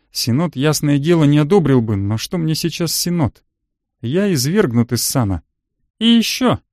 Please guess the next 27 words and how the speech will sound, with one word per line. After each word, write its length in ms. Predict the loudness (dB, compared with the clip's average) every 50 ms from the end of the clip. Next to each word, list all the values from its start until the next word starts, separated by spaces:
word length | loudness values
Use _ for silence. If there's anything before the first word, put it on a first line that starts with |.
| _ _ -6
добавил 520 | -2 -2 0 2 2 2 2 2 2 0
Гливен, 440 | 0 0 0 0 2 2 0 -2 -4 _ _ _ _ _ _ _ _
«ты 140 | 2 4
умеешь 420 | 4 6 4 4 4 2 2 0 0
сохранять 500 | -2 -2 0 0 2 2 2 0 -2 -2
куски 380 | -2 -4 -4 -2 -2 -2 -2
жизни. 480 | 0 2 2 2 2 2 2 2 0 -2 _ _ _ _ _ _ _ _ _
Это, 460 | -4 -4 -2 0 0 0 2 0 0 -4 _ _ _
как 240 | -4 -4 -2 -2
его, 340 | -2 -2 0 0 0 0 0 -4 _ _ _ _ _ _ _
видео. 680 | -8 -2 2 4 4 4 4 2 2 2 2 0 0 -4 _ _ _ _ _ _ _
Сними 400 | -6 0 4 6 8 8 8 6
службу 600 | 4 2 2 2 2 2 2 2 0 -2 -2 -2 _
и 140 | 0 2 4
нас 300 | 4 4 2 0 0 0
на 140 | 0 0
ней». 320 | 2 2 2 2 0 -2 _ _ _ _ _ _ _ _ _ _ _ _ _ _ _
«Зачем?» 800 | -6 -4 -2 -2 -2 -4 -4 -6 -4 -4 -2 -2 -4 -4 -8 -12 _ _ _ _ _ _ _ _ _ _ _ _ _ _ _ _ _
«Ты 120 | -2 0
дашь 320 | 2 2 2 2 2 0
мне 200 | 0 0 0 0
планшет, 560 | 0 0 0 0 0 0 0 0 0 0 -2 _ _ _ _ _ -2
и 100 | 0 2
я 140 | 2 2 2
кое-кому 580 | 2 4 4 4 4 2 2 2 4 4 2
это 160 | 2 0 -2
покажу». 500 | -6 -4 0 0 2 2 2 0 -2 -2